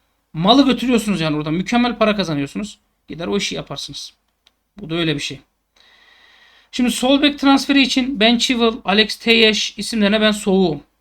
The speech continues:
Ne derseniz deyin. Archie Brown ve Patrick Dorgu isimleri. Bunlar da bana çok soruluyor. Arch-, Archie Brown için dörde almışlar. On ikiye satma fikirleri var. Menajer bize yediye sekize getiririm demişti. Fakat kulübü on ikide on iki, on ikide on iki diyor. Biz on ikiyi asla almayız.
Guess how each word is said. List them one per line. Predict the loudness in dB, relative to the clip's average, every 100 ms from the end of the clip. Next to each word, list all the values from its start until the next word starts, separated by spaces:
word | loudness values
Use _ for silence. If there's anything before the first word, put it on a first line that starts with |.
| -10
Ne | -4 -2
derseniz | -2 -2 -4 -4
deyin. | -6 -8 _ _ _ _ _ _ _ -6
Archie | 0 0 0 0
Brown | 4 4 4
ve | 0 0
Patrick | -4 -2 -8 -2
Dorgu | 0 2 2
isimleri. | 0 -2 -4 -4 -8 _ _ _ _ _ -2
Bunlar | 4 4 6
da | 4
bana | 4
çok | 2 -4
soruluyor. | -4 -2 0
Arch-, | 0 -2 -4
Archie | -4 -2 -2 -2
Brown | 0 0
için | -4 -6 -4
dörde | 0 2 4
almışlar. | 4 2 -2 -4
On | -2 0
ikiye | -2 -2 -6
satma | -6 -10 -8 -8
fikirleri | -8 -6 -2 0
var. | 0 -2 -14 _ _ -2
Menajer | 2 4 4 4 2
bize | 0
yediye | 2 2 2
sekize | 0 -4 -2 -4
getiririm | -4 -4 -2 -2 0
demişti. | 0 0 -2 -4 -6 _ _ -2
Fakat | 0 0 -2
kulübü | 0 0 2
on | 0
ikide | 0 -2 -2
on | -2
iki, | -2 -4
on |
ikide | -4 -4 -6
on |
iki | -6 -6
diyor. | -8 -8
Biz | -6
on | -4
ikiyi | -4 -4 -6
asla | -6 -6 -6
almayız. | -4 -2 0 -2 -4